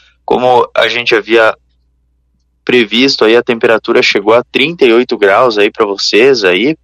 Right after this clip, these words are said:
Teve um ou outro município aí que a temperatura ela foi mais alta ainda. Por exemplo, a região de Gravatal chegou a trinta e nove ponto oito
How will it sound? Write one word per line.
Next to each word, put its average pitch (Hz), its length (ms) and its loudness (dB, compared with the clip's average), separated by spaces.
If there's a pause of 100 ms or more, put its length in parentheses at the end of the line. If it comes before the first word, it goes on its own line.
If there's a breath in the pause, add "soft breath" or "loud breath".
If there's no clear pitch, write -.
Teve 117 300 0
um 117 60 2
ou 165 220 0
outro 151 300 0
município 135 640 -2
aí 123 120 2
que 139 60 0
a 139 60 2
temperatura 127 540 -2
ela 131 180 0
foi 131 280 -2
mais 143 360 -2
alta 147 300 0
ainda. 120 480 -2 (640 loud breath)
Por 110 160 0
exemplo, 117 580 -2
a 104 140 0
região 113 640 0 (400 soft breath)
de 202 400 -2 (1120)
Gravatal 127 840 -2
chegou 123 300 0
a 127 80 0 (180)
trinta 160 380 -2
e 143 60 0
nove 135 320 -2
ponto 135 400 -2
oito 117 540 0